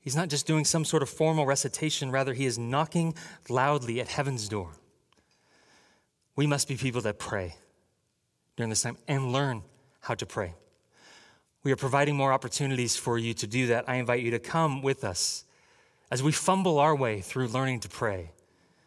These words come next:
seven A M and twelve P M Monday through Thursday. Eugene Peterson, who I enormously appreciate, he says, "The way in which Jesus is the way is not a matter of style or expedience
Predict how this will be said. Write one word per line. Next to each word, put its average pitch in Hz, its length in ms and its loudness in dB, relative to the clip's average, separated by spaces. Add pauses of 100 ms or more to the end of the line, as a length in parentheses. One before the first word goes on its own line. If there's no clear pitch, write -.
(240)
seven 139 360 0
A 131 160 0
M 123 340 -2 (280)
and 110 100 -8
twelve 120 320 0
P 127 160 -2
M 107 100 -2
Monday 110 260 -2
through 104 180 -10
Thursday. 101 440 -6 (680)
Eugene 147 320 0
Peterson, 127 640 0 (1200)
who 127 80 -2
I 110 220 -2 (300)
enormously 123 580 0
appreciate, 110 500 -2 (220)
he - 60 -8
says, 123 340 2
"The 139 80 2
way 175 460 2 (160)
in 135 140 -2
which 143 220 2
Jesus 139 400 0
is 175 300 4
the 127 100 0
way 107 340 -2 (960)
is 123 120 -4
not 156 140 6
a 151 40 0
matter 143 240 4
of 117 80 0
style 131 560 2
or 123 120 0
expedience 117 880 -2